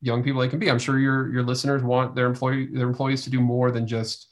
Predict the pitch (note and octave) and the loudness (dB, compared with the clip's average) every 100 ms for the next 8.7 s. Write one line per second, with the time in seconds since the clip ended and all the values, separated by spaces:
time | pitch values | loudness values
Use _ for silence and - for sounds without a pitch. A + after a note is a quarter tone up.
0 | _ _ _ - C3+ B2+ A#2+ A#2 A#2+ G#2 | _ _ _ -2 2 4 6 6 4 0
1 | F2+ E2 - D2+ D#2 - _ _ _ _ | -4 -10 -14 -14 -14 -18 _ _ _ _
2 | _ _ - B2 A2 A2 C3+ D#3 _ _ | _ _ 0 2 2 -2 -8 -10 _ _
3 | _ _ - C3+ C3 B2+ B2 B2 - C3 | _ _ -2 2 4 4 0 -4 0 2
4 | C#3+ B2+ E3+ A3+ A3 C#3 B2 A2 A2+ A2 | 2 2 4 4 2 -2 0 -2 -2 -4
5 | A2 G#2+ A2 _ _ B2+ C3+ F#3+ G3 C#3+ | -4 -6 -10 _ _ 0 4 4 4 2
6 | C3 C3 B2 A#2+ - - _ _ - A#2+ | 4 4 4 2 -6 -20 _ _ -4 0
7 | A#2 A#2+ A2 A#2 - A#2 A2+ A2 A#2 G#2+ | 0 0 -2 -4 -4 0 2 2 0 -4
8 | - A2 A2 G#2+ G#2+ G#2+ G#2+ | -4 -6 -4 -4 -4 -6 -8